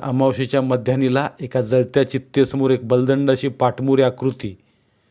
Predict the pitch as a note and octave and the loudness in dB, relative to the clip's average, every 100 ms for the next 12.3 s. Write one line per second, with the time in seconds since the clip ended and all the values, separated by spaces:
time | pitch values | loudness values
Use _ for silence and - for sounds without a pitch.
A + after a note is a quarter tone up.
0 | _ A#2 A2+ - C3+ C#3+ D3+ C3 C#3 B2 | _ -10 -8 -2 0 2 2 4 2 2
1 | - C3 C#3+ C3 C#3 B2+ C#3 C3 C#3 D3+ | -2 0 2 2 2 2 0 2 2 0
2 | A2+ - _ _ _ _ _ _ _ _ | -6 -14 _ _ _ _ _ _ _ _
3 | _ _ _ - - B2+ B2+ D3 E3+ G3+ | _ _ _ -14 -4 -2 2 2 4 2
4 | G3+ E3 E3+ - C3+ D3+ D#3 - D3 A#2+ | 2 0 -2 -4 -4 -2 -2 -2 -4 -4
5 | G#2+ C3+ C3 B2+ C3+ C3+ C3 B2 A2+ C#3 | -4 -2 -2 0 -2 0 0 0 -4 -6
6 | A2+ G#2 E2+ - _ _ _ _ _ _ | -8 -10 -14 -18 _ _ _ _ _ _
7 | _ _ _ - B2+ - C3 C3 C#3+ C#3+ | _ _ _ -16 -4 0 0 0 0 2
8 | D3 C3+ A2+ C#3 D3+ C3+ B2+ B2 C#3 C#3 | 4 2 2 -2 0 2 0 0 0 0
9 | C#3 C#3+ - C3 C#3 B2+ C3 B2+ C#3+ C3+ | 0 -2 -2 -2 -2 -2 -6 -2 -2 -2
10 | C#3 C#3 C#3 C#3+ C3+ C3+ C#3 C3+ D3 C3+ | -2 -2 -2 -2 -2 -2 0 0 0 -4
11 | C3 A#2+ B2+ B2+ B2 A#2 C3 G#2+ A2 A#2+ | -4 -4 -6 -4 -4 -2 -4 -4 -8 -6
12 | B2 G#2 F#2+ | -6 -6 -8